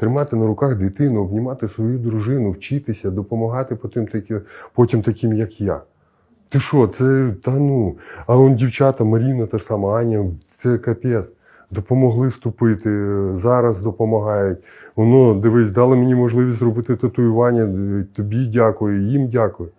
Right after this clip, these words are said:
Та ну, як можна опускати руки? Ти що? У когось цих рук нема, і вони їх не опускають. А ми, маючи руки, ні.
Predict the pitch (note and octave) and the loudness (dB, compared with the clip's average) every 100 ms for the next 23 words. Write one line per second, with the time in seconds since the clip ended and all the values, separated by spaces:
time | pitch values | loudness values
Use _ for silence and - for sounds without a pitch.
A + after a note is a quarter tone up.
0 | _ - - _ _ C3 D3+ B2 F#2+ D#3 | _ -20 -20 _ _ 4 6 6 4 2
1 | E3 E3+ D3 C3+ B2+ - A#2 A2+ G#2 F2+ | 4 4 4 4 0 -4 -4 -2 -4 -6
2 | - - _ _ _ _ _ _ - A#2+ | -10 -20 _ _ _ _ _ _ -4 -2
3 | - A2+ F#2 - _ _ _ _ A#2 D3+ | 0 0 -2 -8 _ _ _ _ 0 4
4 | D3 D3 D#3+ E3+ D#3 E3+ E3 D3+ E2+ - | 4 4 2 2 4 4 6 4 2 -4
5 | _ A2+ A#2 A#2 G2+ A2+ G#2+ A#2 - G#2+ | _ 0 4 4 2 -2 -2 -6 -4 -4
6 | F#2 E2 - _ _ _ _ _ _ _ | -2 -4 -10 _ _ _ _ _ _ _
7 | A#2 D3 C#3+ C#3+ C3+ - C#3+ C3+ - B2+ | 2 4 6 4 2 0 -2 -2 -4 -6
8 | B2+ A#2 | -6 -6